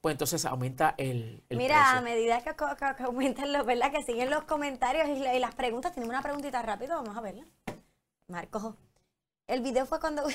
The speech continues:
Speaker 2: <laughs>
Speaker 1: Ay, no, por el amor
Speaker 2: Mira,
Speaker 1: de
Speaker 2: qué
Speaker 1: Cristo.
Speaker 2: descaro, qué descaro. No, fue hace, eso fue hace día. Así que, pues,
Speaker 1: Mire,
Speaker 2: entonces, cambia
Speaker 1: compay,
Speaker 2: de look. Es, es
Speaker 1: ese video
Speaker 2: camaleónico.
Speaker 1: fue el seis de junio del dos mil trece. Así que,
Speaker 2: Eso fue
Speaker 1: este,
Speaker 2: ayer.
Speaker 1: eso fue los otros días.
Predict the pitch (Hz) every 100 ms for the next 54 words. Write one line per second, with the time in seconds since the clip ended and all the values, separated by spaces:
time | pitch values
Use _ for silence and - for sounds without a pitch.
0 | - - - 156 202 185 156 185 160 135
1 | 127 147 165 - 139 277 135 - 233 208
2 | 196 202 220 285 277 - 214 220 294 -
3 | - 226 208 233 311 269 214 208 214 220
4 | 247 277 233 220 - 262 330 285 226 302
5 | - _ _ _ 226 240 240 302 294 269
6 | 226 - - _ _ _ - 254 240 143
7 | - 285 269 277 277 240 247 285 277 294
8 | - - - _ _ - - - - -
9 | - - 320 302 302 285 277 277 277 269
10 | - 214 - 233 240 247 262 254 226 185
11 | 170 180 - 131 123 123 120 - - 156
12 | 151 208 214 - 170 - 311 - - 214
13 | 240 226 185 - _ _ _ _ _ 185
14 | 247 - 175 214 220 - - - 220